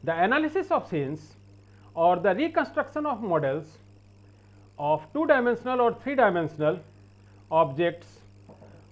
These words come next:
from their pictures. So, picture analysis is important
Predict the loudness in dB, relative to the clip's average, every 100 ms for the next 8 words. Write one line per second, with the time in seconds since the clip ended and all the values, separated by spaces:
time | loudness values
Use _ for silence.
0 | -6 0 2 2 -4 -18 -20 -20 -20 -20
1 | -20 -14 -2 2 2 2 -10 -20 -20 -20
2 | -20 -20 -20 -8 -4 0 4 2 2 -16
3 | -20 -20 -20 -20 -20 -20 -20 -20 -20 -20
4 | -20 -20 -20 -20 -20 -20 -20 -20 -20 -20
5 | -20 -20 -20 -20 -20 0 4 4 0 -8
6 | -20 -20 -20 -20 -20 -20 -20 -20 -20 -20
7 | -20 -20 -6 -6 -2 0 0 0 0 0
8 | 0 -4 -4 -14 -20 -20 -20 -20 0 2
9 | 2 0 -4 2 2 2 0 -4